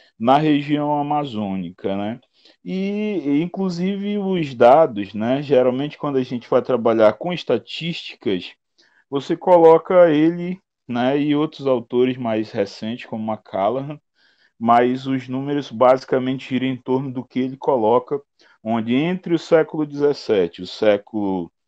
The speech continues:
final do século dezoito, mais ou menos cinquenta e três mil afrodescendentes entraram, é, na região amazônica.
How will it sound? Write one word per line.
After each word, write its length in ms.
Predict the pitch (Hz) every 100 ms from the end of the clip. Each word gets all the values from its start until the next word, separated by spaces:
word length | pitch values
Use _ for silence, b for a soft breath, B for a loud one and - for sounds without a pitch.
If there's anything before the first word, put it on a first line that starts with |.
| _ _
final 360 | 98 98 123
do 80 | 165
século 460 | - 147 135 151 139
dezoito, 640 | 131 123 107 123 139 135
mais 280 | 120 123 131
ou 100 | 131
menos 280 | 127 131 127
cinquenta 460 | 151 - 185 190
e 40 | 170
três 400 | - 165 160 135
mil 540 | 139 156 208 226 151
afrodescendentes 1200 | 127 - 120 113 110 131 117 113 120 131 - - _ _ _ _ _ -
entraram, 920 | 123 135 - 107 110 120 127 127 110
é, 640 | 98 110 104 104 101 95 98 -
na 260 | 95 107 113
região 580 | 123 117 120 113 113 131 b b b b b
amazônica. 920 | 107 113 120 110 95 87 80 - 92